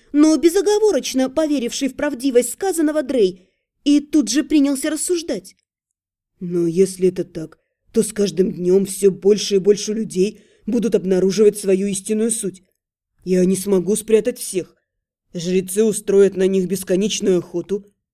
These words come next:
Мы начнём сопротивляться. Между двух огней окажутся ещё не обратившиеся, и Дарима Верон – утонет в крови. Что же делать?» «Ясно одно.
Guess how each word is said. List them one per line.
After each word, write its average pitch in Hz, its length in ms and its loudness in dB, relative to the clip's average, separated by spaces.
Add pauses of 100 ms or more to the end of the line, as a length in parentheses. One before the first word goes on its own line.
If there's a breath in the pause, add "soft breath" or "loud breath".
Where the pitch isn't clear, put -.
(200)
Мы 196 180 2
начнём 190 380 2
сопротивляться. 180 920 -6 (460)
Между 175 360 0
двух 190 320 -4
огней 185 420 2
окажутся 190 680 0 (220 loud breath)
ещё 208 440 2
не 196 180 4
обратившиеся, 185 1080 0 (360 soft breath)
и 202 180 0
Дарима 196 380 6
Верон – 202 480 4 (220)
утонет 214 380 0
в - 60 -14
крови. 202 460 0 (460)
Что - 240 -4
же 208 140 0
делать?» 185 480 -2 (1200)
«Ясно 196 500 4
одно. 180 320 -2